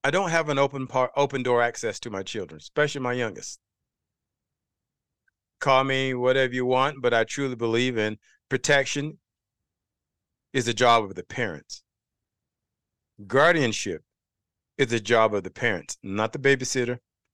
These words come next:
not the teacher. Yes, our kids go to school.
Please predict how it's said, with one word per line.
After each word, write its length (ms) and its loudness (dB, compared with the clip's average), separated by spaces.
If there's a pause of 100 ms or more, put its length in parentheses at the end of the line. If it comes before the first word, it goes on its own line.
(160)
not 280 0
the 80 -6
teacher. 440 -4 (1120)
Yes, 440 4 (920)
our 120 4
kids 340 2
go 180 6
to 100 2
school. 420 -4